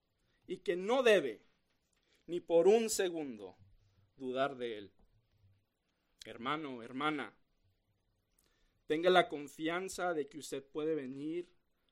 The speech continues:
ante el trono de la gracia, a sus pies, y pedirle a nuestro buen Padre, y Él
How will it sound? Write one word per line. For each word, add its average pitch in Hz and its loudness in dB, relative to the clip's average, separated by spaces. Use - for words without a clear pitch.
ante 139 -12
el 123 -10
trono 160 -10
de 139 -6
la 120 -8
gracia, 131 -12
a 123 -10
sus - -14
pies, - -4
y 131 -12
pedirle 170 -2
a 180 -4
nuestro 151 -10
buen 180 -8
Padre, 120 -6
y 113 -12
Él 123 -4